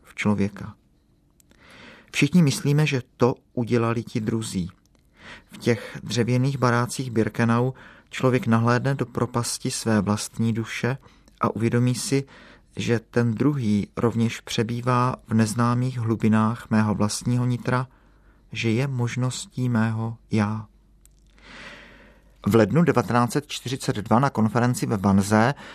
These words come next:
bylo rozhodnuto o konečném řešení. Konference trvala devadesát minut, dobu jedné vysokoškolské přednášky. Přes polovinu účastníků konference mělo titul doktor.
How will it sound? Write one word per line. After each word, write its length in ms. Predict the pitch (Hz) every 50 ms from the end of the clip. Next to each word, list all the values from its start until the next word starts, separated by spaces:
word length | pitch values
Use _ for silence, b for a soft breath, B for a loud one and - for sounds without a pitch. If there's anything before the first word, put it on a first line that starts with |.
| B B -
bylo 280 | - 123 120 113 107
rozhodnuto 540 | 113 123 - 147 151 147 156 147 - - -
o 100 | - 123
konečném 560 | - - 127 127 123 - - - 120 123 120
řešení. 580 | 110 113 104 - - - 107 104 92 90 101 - - _ _ _ _ _ _ - _ _ _ _ _ _
Konference 680 | - 113 113 113 110 - 127 131 135 139 131 - - 143
trvala 460 | - - 117 117 110 113 113 113 110 - -
devadesát 680 | - 117 113 113 113 107 113 - - 120 110 110 98 -
minut, 400 | 110 110 101 90 - - - b b b b b b b
dobu 420 | - - 107 110 98 107 104 - - _
jedné 540 | 95 104 110 104 113 117 120 123 123 127 - -
vysokoškolské 800 | - 117 - - - 110 - - - 110 104 - - - 110 107
přednášky. 720 | - - 117 95 104 101 98 101 - - - - - 107 - _ _ _ _ _ _ _ _ B B B B B B B B B
Přes 280 | - - 220 - - -
polovinu 520 | - _ - 180 190 170 131 120 110 104 - -
účastníků 640 | - 135 - - 147 139 - - - 139 131 - 127 117
konference 800 | - 127 131 139 - 165 147 117 98 98 90 - - 87 92 - - _ _ _ -
mělo 200 | 104 110 107 98
titul 340 | 101 - 117 - - 123 123
doktor. 640 | 120 135 - - - - - 71 - - - -